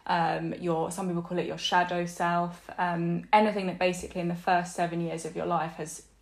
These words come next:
affected you to how you perceive reality or how you perceive yourself.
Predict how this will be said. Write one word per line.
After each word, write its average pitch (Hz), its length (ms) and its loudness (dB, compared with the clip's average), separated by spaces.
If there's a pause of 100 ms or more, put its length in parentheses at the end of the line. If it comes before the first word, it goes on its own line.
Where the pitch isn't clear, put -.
affected 170 540 -4
you 160 160 -4
to - 220 -12
how 170 180 0
you 160 180 -2
perceive 160 540 -8
reality 160 480 -4
or 180 100 -6
how 156 120 -6
you - 120 -6
perceive - 380 -10
yourself. - 400 -6